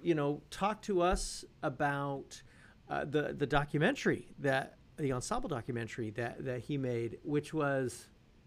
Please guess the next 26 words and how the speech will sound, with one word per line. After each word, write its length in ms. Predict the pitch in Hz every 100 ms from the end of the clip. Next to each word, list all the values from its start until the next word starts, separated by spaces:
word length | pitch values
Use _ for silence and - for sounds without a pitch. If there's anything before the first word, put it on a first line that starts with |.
| -
incredible. 540 | 139 - 247 131 117
I 60 | 135
can't, 200 | 175 165
I 60 | 131
haven't 260 | 180 208
used 200 | 180 165
it 100 | 151
in 80 | 135
class 380 | - 151 139 -
yet 280 | 143 147 151
because 300 | 123 123 117
the 60 |
class 300 | 120 143 127
that 100 | -
I 40 | 117
want 200 | 113 113
to 60 |
integrate 440 | - 139 113 113 107
it 120 | 107
into, 520 | 110 110 - 110 101 - - -
I 80 |
don't 160 | 113 -
teach 260 | - 104 110
into 180 | 98
the 100 | 104
fall. 440 | - - 127 101